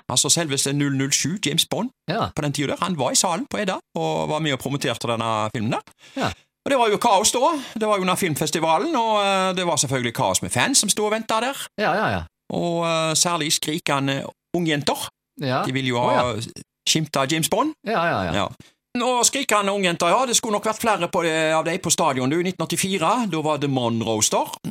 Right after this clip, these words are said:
Speaker 1: Haugesunds Avis skrev, «Bare fem hundre på Monroes-showet.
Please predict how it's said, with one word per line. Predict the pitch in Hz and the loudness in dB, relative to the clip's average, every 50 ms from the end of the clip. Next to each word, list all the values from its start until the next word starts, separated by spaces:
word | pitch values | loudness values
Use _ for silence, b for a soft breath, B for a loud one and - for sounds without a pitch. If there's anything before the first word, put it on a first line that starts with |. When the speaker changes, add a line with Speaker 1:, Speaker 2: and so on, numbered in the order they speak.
| 247 - | -6 -4
Speaker 1:
Haugesunds | 127 127 135 131 110 107 - 117 113 - 113 | -2 -2 -2 -2 0 0 0 2 2 2 2
Avis | 110 110 113 110 101 - - - 98 | 2 0 0 0 0 0 0 2 0
skrev, | 98 - - 151 180 208 247 240 - - 113 101 87 | 0 0 0 0 -2 -2 -4 -6 -8 -8 -8 -4 -2
«Bare | 131 156 196 196 151 123 131 180 | 0 2 2 2 0 0 -2 -2
fem | 180 - - - 175 175 156 139 120 | -2 -4 -2 -2 -2 -2 0 0 0
hundre | 110 139 151 156 131 95 104 107 - | 0 0 0 0 -2 -2 -2 -4 -4
på | 123 104 | -4 -2
Monroes-showet. | 107 104 101 101 90 90 - - - - - 117 104 107 117 - | -2 -2 -2 -2 -2 -2 -2 -2 -2 0 0 0 0 0 -2 -2